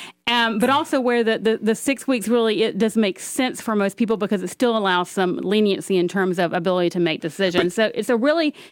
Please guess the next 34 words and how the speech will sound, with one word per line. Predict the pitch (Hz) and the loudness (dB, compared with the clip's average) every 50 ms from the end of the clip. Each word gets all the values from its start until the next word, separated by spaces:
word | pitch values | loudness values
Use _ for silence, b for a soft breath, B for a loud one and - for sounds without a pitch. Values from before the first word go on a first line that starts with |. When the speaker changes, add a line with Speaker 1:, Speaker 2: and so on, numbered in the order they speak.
| B B B _ - | B B B _ -2
Speaker 1:
it's | 269 - | -2 0
just | - 392 - - | -2 -2 0 0
a | 302 | 0
really | 233 208 220 220 220 226 226 | 2 2 2 2 2 0 0
hard, | 196 - - 214 214 208 208 - | -2 0 0 0 2 2 0 -2
it's | - 202 - | -4 -4 -2
a | 190 | -2
really | 185 175 196 240 240 240 240 | -2 0 0 0 2 2 0
hard, | 240 190 220 214 208 202 | 0 0 0 0 0 0
Speaker 2:
It, | 196 | -2
Speaker 1:
hard | 190 190 185 - | 0 0 0 0
Speaker 2:
it's | - | 0
an | 196 220 | 0 0
Speaker 1:
topic. | - - 214 214 | 2 2 2 2
Speaker 2:
incredibly | 208 202 - - 220 220 214 202 165 139 104 | 0 0 0 0 0 0 0 0 0 -2 -2
hard | 98 113 110 104 - | 0 -2 -2 -2 -2
topic, | 117 113 107 - 117 104 92 | -2 -2 -2 -2 -4 -2 0
and | 131 139 156 | 0 2 2
you're | 156 160 156 | 2 2 0
so | - - - 214 202 | 0 2 2 2 2
right | 175 170 196 214 196 | 2 0 0 0 0
about | 180 131 113 98 - | 0 0 -2 -2 -2
that. | 117 104 101 | -2 -2 -2
And | 107 104 | -2 -2
Kevin, | - 180 196 190 202 185 | 0 0 0 0 0 0
you | 165 185 | 0 2
know, | 196 175 | 2 2
one | 170 170 180 214 | 2 2 0 0
of | 226 | 0
the | 208 208 202 | 0 2 2
arguments | 180 180 175 175 170 156 - | 2 0 -2 -4 -8 -8 -4
we | - 139 117 | -2 0 2
heard | 123 135 123 110 | 2 0 0 -2
from | - 131 117 113 107 107 B | -2 -2 0 0 0 -2 B